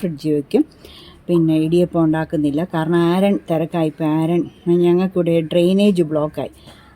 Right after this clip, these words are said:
അപ്പോൾ അത് ക്ലിയർ ആക്കാനായിട്ട് ആരൻ അങ്ങോട്ട് ഇറങ്ങി. എഴുന്നേറ്റപ്പോഴേ പല്ലും തേച്ചിട്ട് ഇറങ്ങിയതാണ്. അപ്പം എന്നോട് ഇന്നലെ താക്കീത് തന്നു, ഇനി ഞാൻ സ്കൂൾ തുറന്ന് സ്കൂളിലോട്ട് പോകുന്നവരെ അമ്മയ്ക്ക് റെസ്റ്റാ, അമ്മ ഒരു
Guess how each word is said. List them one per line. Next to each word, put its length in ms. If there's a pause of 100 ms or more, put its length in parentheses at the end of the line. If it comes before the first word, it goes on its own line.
(160)
അപ്പോൾ 240
അത് 140 (560)
ക്ലിയർ 340
ആക്കാനായിട്ട് 500 (100)
ആരൻ 240
അങ്ങോട്ട് 300
ഇറങ്ങി. 220 (520)
എഴുന്നേറ്റപ്പോഴേ 800
പല്ലും 300
തേച്ചിട്ട് 380
ഇറങ്ങിയതാണ്. 520 (680)
അപ്പം 220 (540)
എന്നോട് 340
ഇന്നലെ 260 (100)
താക്കീത് 500
തന്നു, 240 (540)
ഇനി 180 (540)
ഞാൻ 220 (140)
സ്കൂൾ 320 (140)
തുറന്ന് 460
സ്കൂളിലോട്ട് 560 (100)
പോകുന്നവരെ 580 (380)
അമ്മയ്ക്ക് 360
റെസ്റ്റാ, 340 (460)
അമ്മ 260
ഒരു 120